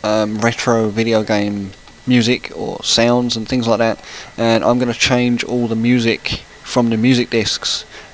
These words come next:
to all the retro game sounds that we like.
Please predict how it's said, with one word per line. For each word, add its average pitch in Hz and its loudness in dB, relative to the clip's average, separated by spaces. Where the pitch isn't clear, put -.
to 113 0
all 120 2
the 107 4
retro 127 4
game 107 0
sounds 104 -2
that - -4
we 107 -4
like. 95 -4